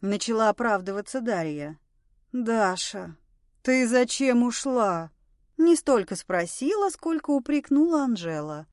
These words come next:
"Да я на минутку. Полицию встретить. Он же лежал практически без сознания".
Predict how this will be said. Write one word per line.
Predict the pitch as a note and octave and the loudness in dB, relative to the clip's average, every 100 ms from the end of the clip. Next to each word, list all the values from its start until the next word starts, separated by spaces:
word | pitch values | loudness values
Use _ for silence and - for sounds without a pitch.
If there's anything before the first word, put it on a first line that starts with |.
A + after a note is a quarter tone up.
| _ _ _ _ _ _ _ - | _ _ _ _ _ _ _ -6
"Да | G3+ A3+ | 2 4
я | A#3+ A#3+ | 6 6
на | A#3+ A#3+ | 6 6
минутку. | B3+ C4+ C#4+ C#4+ A#3 - - D#3+ D3+ - - | 8 8 8 8 4 -4 -10 -8 -10 -8 4
Полицию | B3 A#3+ A#3+ D4 - D4+ | 6 8 6 6 4 2
встретить. | C4 - C#4 C4 A#3+ A#3+ - _ _ _ _ - | 2 -2 0 0 -2 -8 -12 _ _ _ _ -2
Он | G3+ A3+ | 2 4
же | G3+ A#3 | 4 4
лежал | A#3+ B3+ A#3+ C4 G#3 | 4 4 6 6 6
практически | F#3 A3 A3 - C4+ B3+ C4 - C4 | 2 -4 -4 -2 -2 -2 -4 0 0
без | A#3 B3 | 0 0
сознания". | - C4 B3 C4+ C#4 G3 F3 D#3 C#3+ | 0 2 4 4 4 2 0 -2 -6